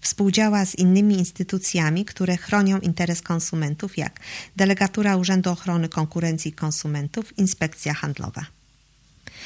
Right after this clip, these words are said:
Jeżeli mamy problem w zakresie prawa konsumenckiego i jesteśmy konsumentami indywidualnymi,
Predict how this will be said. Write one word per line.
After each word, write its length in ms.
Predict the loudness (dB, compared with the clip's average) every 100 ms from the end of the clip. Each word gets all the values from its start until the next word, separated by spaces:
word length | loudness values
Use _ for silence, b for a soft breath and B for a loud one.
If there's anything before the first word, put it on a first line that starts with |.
| B B 4
Jeżeli 380 | 6 6 4
mamy 260 | 2 2 0
problem 400 | 2 2 4 2
w 40 |
zakresie 420 | 0 -2 -2 -2 -2
prawa 320 | 0 0 0
konsumenckiego 840 | 0 -2 0 -2 -2 -4 -4 -2
i 80 | -2
jesteśmy 480 | -2 -2 -2 0 0
konsumentami 760 | 2 0 2 2 2 2 2 2
indywidualnymi, 960 | 2 0 -2 0 0 0 -2 -4 -4